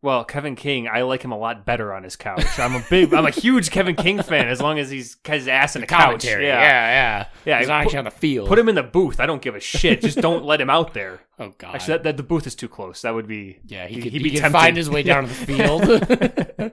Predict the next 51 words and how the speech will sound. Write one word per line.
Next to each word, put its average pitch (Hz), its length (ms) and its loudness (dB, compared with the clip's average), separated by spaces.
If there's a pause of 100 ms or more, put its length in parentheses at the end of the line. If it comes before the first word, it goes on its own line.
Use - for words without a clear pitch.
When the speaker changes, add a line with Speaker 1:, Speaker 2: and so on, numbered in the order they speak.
(120)
Speaker 2:
<laughs> - 180 -16
Like, 247 140 2
"Oh, 277 140 10
he's, 247 140 4
he's 254 220 4
back!" 269 320 8
Speaker 1:
Just 180 220 0
wander 143 420 2
out 123 140 2
into 127 140 -8
the 127 80 -8
play. 120 360 -2
Like, 131 140 -2
"Hey, 160 180 2
guys, 151 540 -2
like, 131 160 -14
I'm 120 140 -6
here." 151 400 -4 (120)
Speaker 2:
Yeah. 95 220 -14
Speaker 1:
Yeah, 98 80 -14 (100)
no. - 100 -14
Speaker 2:
My, 175 180 0
my 190 320 2
main 180 280 -2
thing, 151 180 -2
obviously, 131 360 -4
like, - 100 -20
I 143 140 -4
don't 143 160 -2
expect 117 340 -8
the - 60 -20
Packers 92 300 -16
to 107 60 -20
lose 90 180 -20
this - 100 -20
game. - 280 -20
Like, - 180 -20 (100)
they, 90 260 -18
as 98 160 -14
we 98 80 -12
mentioned, 90 480 -18
they 90 140 -18
shouldn't - 480 -20 (160)
at - 100 -18
all. - 260 -20 (300)
But 123 300 -6
can 139 180 -4
Romeo 147 380 2
Dobbs 117 720 -4 (480)
follow 110 380 -2
up 95 220 -8